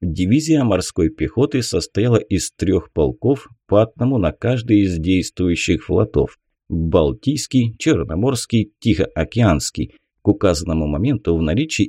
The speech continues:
имелись первый Балтика и второй Чёрное море полки,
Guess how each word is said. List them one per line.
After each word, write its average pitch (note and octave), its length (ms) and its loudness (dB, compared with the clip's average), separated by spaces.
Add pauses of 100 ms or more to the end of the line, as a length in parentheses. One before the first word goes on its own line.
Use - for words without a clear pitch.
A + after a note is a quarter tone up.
имелись E2+ 460 -2
первый E2 360 0
Балтика C3 460 -2
и D3 220 -2
второй B2+ 440 -2
Чёрное G#2+ 600 0
море G2+ 240 2
полки, G2+ 640 -2